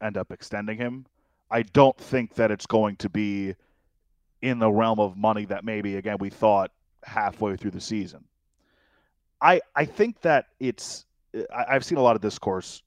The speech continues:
o-, about this since Saturday, and a lot of the criticism is fair, as we talked about at the end of the, uh, after the Buffalo game.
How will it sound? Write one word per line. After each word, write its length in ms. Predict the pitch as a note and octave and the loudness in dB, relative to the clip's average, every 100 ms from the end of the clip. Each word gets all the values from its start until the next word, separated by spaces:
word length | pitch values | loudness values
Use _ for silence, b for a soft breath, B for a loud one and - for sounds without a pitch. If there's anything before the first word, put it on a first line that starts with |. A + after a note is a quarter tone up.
| - | -6
o-, 160 | G2 G2 | -6 -6
about 280 | G2 F#2+ | -6 -6
this 440 | G2 F#2+ - - - - | -6 -14 -14 -18 -20 -14
since 340 | G#2 F#2+ - - | -14 -14 -18 -14
Saturday, 520 | - G2+ F#2 F2 G2 - _ | -6 -4 -4 -8 -12 -14 _
and 280 | G#2+ G#2+ G#2+ - b b b | -4 -4 -4 -12 b b b
a 60 | |
lot 160 | C3+ D#3 | 8 8
of 40 | B2+ | 6
the 60 | |
criticism 440 | - B2 A2 G#2 G#2 | 0 -2 -2 -6 -8
is 100 | - | -8
fair, 340 | G2 G2 B2+ | -6 -4 -4
as 180 | G2+ F#2 | -4 -6
we 100 | G2 | -4
talked 260 | A2 G2 | -2 -2
about 200 | G2 F#2+ | -2 -6
at 80 | F#2+ | -6
the 60 | G2 | -10
end 100 | F#2+ | -10
of 60 | F#2+ | -8
the, 300 | F#2 F#2 F2+ | -8 -8 -10
uh, 40 | |
after 220 | G2+ F#2+ | -10 -8
the 80 | G2 | -4
Buffalo 360 | G2 F#2+ G2 F2+ | -4 -4 -4 -6
game. 300 | F2 G#2+ | -6 -12